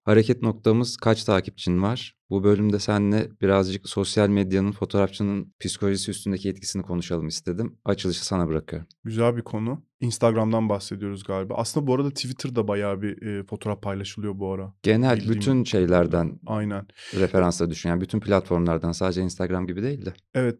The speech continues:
Speaker 2: ben aslında, e, bir, hem bir kişisel hesabım var hem şirket hesabım var. Mesela kişisel hesabımda çok fazla yaptığım işin fotoğraflarını değil de daha günlük yaşantımdan fotoğrafları paylaşıyorum.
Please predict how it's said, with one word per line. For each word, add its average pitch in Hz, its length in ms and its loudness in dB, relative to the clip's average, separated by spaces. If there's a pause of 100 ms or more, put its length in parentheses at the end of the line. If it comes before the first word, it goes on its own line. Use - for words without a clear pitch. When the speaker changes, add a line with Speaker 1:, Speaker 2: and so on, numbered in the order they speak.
Speaker 2:
ben 147 280 2
aslında, 165 540 2
e, 131 340 0
bir, 139 60 -4
hem 147 240 0
bir 151 60 -4
kişisel - 280 2
hesabım 131 440 2
var 156 120 0
hem 143 160 0
şirket 143 340 -4
hesabım 110 540 0
var. 156 180 -2
Mesela 127 280 -2
kişisel - 300 0
hesabımda 139 600 0
çok 143 240 -2
fazla 131 500 0 (100)
yaptığım 117 460 2
işin 120 340 -2
fotoğraflarını 120 600 -2
değil 147 120 0
de 113 140 0
daha 120 160 0
günlük 117 360 -2
yaşantımdan 113 640 -2
fotoğrafları 98 600 -6
paylaşıyorum. 98 600 -6